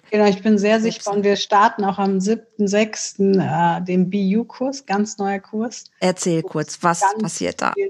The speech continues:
Speaker 1: um Werte geht, um, äh, find dich selber, um dann in die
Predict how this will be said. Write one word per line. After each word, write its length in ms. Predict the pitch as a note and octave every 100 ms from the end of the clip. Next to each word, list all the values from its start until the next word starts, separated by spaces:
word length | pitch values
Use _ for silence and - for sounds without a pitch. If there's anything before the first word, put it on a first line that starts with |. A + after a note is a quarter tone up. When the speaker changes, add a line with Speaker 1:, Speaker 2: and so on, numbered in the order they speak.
| -
Speaker 1:
um 300 | F3+ F#3 F3
Werte 400 | G3+ A#3 B3 A#3+
geht, 400 | A3 A3+ A#3 -
um, 320 | F#3+ F#3+ F#3 F#3 - _ _ -
äh, 220 | G3+ F3+ E3+ -
find 260 | E3+ B3+ B3
dich 180 | A3+ -
selber, 400 | G#3 A#3+ C4 G#3
um 120 | G#3
dann 160 | G#3 G#3+
in 80 | G#3
die 200 | G3